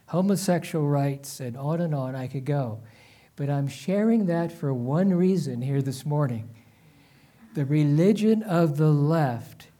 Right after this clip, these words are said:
is all about social justice.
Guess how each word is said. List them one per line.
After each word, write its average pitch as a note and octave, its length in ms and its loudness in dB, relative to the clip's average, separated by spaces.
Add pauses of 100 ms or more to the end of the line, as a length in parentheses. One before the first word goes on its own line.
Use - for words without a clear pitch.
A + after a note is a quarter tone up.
(320)
is C3 360 -8
all D3+ 420 -4
about C3+ 680 -6 (920)
social B2+ 800 -10
justice. - 720 -14